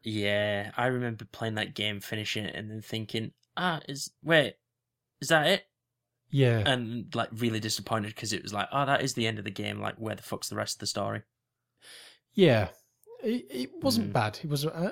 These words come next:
Speaker 2: I think I was playing it co-op with, um, with Andy.
Speaker 1: All right.
Speaker 2: Um, so that was interesting tactics. I had my normal stealth tactic of running lob a grenade where Andy was very, i-, in fact, A-,
Speaker 1: <laughs>
Speaker 2: Andy was probably got the same s-,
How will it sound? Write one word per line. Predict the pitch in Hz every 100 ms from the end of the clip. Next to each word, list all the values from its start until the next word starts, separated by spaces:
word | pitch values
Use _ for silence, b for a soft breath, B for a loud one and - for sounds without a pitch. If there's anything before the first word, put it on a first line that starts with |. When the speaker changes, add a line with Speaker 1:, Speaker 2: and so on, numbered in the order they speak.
| 403
Speaker 2:
I | 202
think | - 269 -
I |
was | 175
playing | - 107
it | 127
co-op | - 127 113 -
with, | 117 107 -
um, | 123 110 113
with | - 131
Andy. | 143 139 110 - _ _ _ _ _ _ -
Speaker 1:
All | 160 175
right. | 131 104 -
Speaker 2:
Um, | 135 123 113
so | 107
that | 143 160
was | 113
interesting | 110 117 104 117
tactics. | 101 110 - 113 - - B B B B B B B B
I | 127
had | 120
my | 113 110
normal | 113 113 107
stealth | - 113 101 -
tactic | 110 - 107 -
of | 104
running | 107 107 104
lob | 107 107
a |
grenade | 113 107 107 107 -
where | 113 110
Andy | 107
was | 107 104
very, | 104 101 107 110 110 110 - 143 113 B B B -
i-, | 180 -
in | 180
fact, | 190 151 - -
A-, | 185 -
Speaker 1:
<laughs> | 143
Speaker 2:
Andy | 160 156
was | 147 120
probably | - 127
got | 127 -
the | -
same | 131
s-, | 117